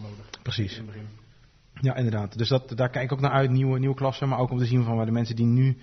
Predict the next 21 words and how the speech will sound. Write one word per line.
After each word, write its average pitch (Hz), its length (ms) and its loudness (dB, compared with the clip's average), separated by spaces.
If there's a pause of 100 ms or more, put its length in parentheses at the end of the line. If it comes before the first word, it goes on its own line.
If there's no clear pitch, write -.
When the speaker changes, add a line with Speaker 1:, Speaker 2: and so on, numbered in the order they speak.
(240)
Speaker 2:
eh, 120 140 -8
net 127 160 -2
gestart 127 320 -6
zijn, 120 280 -4
waar 117 100 -2
die, 113 240 -6
waar 117 160 -6
die 107 140 -6
uit 120 120 -6
gaan 117 140 -4
komen. 117 460 -4
Ja, 95 240 -12
dat, - 380 -16 (300)
daar 107 120 -14
word 101 80 -10
ik 95 60 -14
heel 101 100 -8
blij 98 240 -10
van. 120 220 -10 (800)
Wat 107 180 -12
voor, 104 300 -6